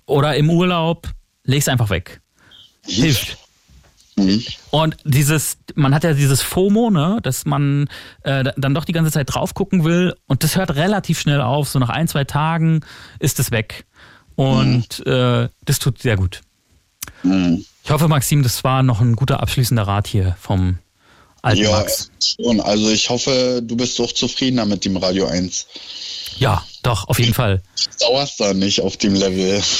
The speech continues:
Speaker 1: Nee, nee, nee, weil, äh, also es wäre ja auch komisch. Äh, guck mal, wenn ich jetzt hier mit sechsunddreißig noch bei Fritz, äh, wäre und so tun würde, als hätte ich voll Ahnung von Jugendkultur, dabei habe ich mein Handy gar nicht mehr mit im Bett abends, ne? <laughs>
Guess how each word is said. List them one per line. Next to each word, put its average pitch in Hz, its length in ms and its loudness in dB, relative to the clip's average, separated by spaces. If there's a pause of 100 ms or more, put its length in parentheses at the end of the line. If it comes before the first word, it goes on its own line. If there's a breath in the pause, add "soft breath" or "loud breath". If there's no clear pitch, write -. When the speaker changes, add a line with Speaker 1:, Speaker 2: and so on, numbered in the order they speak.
Speaker 1:
Nee, 165 380 0 (120)
nee, 147 220 0
nee, 180 260 0
weil, 175 180 -2
äh, 165 140 -2
also 165 200 0
es 147 100 0
wäre 185 160 0
ja 170 80 -2
auch 147 140 -2
komisch. 190 580 0
Äh, 160 80 -4
guck 160 140 0
mal, 170 100 2
wenn 160 120 0
ich 180 200 -2
jetzt 175 220 -4
hier 175 160 0
mit 165 120 0
sechsunddreißig 156 520 0
noch 143 160 0
bei 143 180 -2
Fritz, - 460 -6
äh, 139 220 0
wäre 147 360 0
und 151 220 0
so 139 80 -2
tun 170 300 0
würde, 143 160 0
als 127 120 -2
hätte 135 120 -2
ich - 40 0
voll - 160 -2
Ahnung 151 720 0
von 131 180 0
Jugendkultur, 135 720 0 (320 loud breath)
dabei 127 280 0
habe 131 120 2
ich 131 60 2
mein 139 160 2
Handy 165 180 2
gar 113 120 0
nicht 98 100 0
mehr 98 80 2
mit 87 160 0
im 87 80 0
Bett - 260 -4
abends, - 380 -4 (100)
ne? 127 320 0
<laughs> - 120 -2